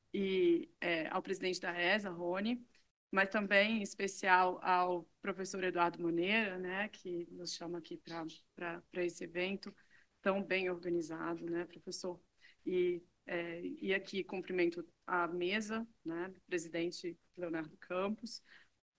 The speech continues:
nosso ministro Mauro Campbell, minha amiga procuradora Annelise, é, os, o, o sempre combativo advogado Gustavo Bichara, <laughs> o desembarga-, desembargador André Rosa.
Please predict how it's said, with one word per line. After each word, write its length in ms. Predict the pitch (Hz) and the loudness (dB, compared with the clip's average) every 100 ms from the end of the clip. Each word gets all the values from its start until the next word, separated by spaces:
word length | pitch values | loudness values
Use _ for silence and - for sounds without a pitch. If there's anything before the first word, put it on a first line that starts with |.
| _ _ _ - | _ _ _ -12
nosso 280 | 185 180 190 | -8 -4 -2
ministro 460 | 175 165 - 160 - - | 0 -2 -6 -10 -12 -8
Mauro 340 | 185 185 - | 0 0 0
Campbell, 540 | - 180 180 202 214 214 _ _ _ _ _ - | -4 -2 -2 0 -2 -4 _ _ _ _ _ -8
minha 220 | 190 185 | -4 0
amiga 240 | 180 170 175 | 2 0 0
procuradora 680 | 196 196 180 170 175 175 180 _ | -2 2 2 2 0 -2 -6 _
Annelise, 720 | 185 175 165 180 202 202 254 - - - - _ | -4 -2 0 -2 -2 -2 -6 -8 -20 -20 -20 _
é, 320 | 196 180 170 175 208 | -6 -2 -2 -4 -8
os, 160 | 202 _ - | -10 _ -12
o, 260 | 170 190 175 - | -4 -4 -4 -8
o 460 | 190 180 180 180 175 | -2 2 2 0 -4
sempre 320 | - 196 214 | -2 0 0
combativo 680 | 196 175 180 180 - 170 180 | 0 2 2 2 -2 -2 -4
advogado 480 | 170 180 170 165 - | -4 -2 0 -2 -4
Gustavo 340 | - 170 160 | -4 -4 -4
Bichara, 640 | 165 196 - 196 196 214 214 - - - | -6 -2 6 8 10 8 2 -10 -14 -2
<laughs> 360 | 220 220 233 - | 2 4 4 6
o 60 | 233 | 6
desembarga-, 800 | 226 - 240 226 214 202 190 - - | 6 6 8 10 8 6 4 -2 -4
desembargador 600 | 202 180 196 190 175 175 | 2 4 6 4 4 2
André 260 | 185 185 | 2 2
Rosa. 380 | 170 170 175 - | 0 -6 -10 -14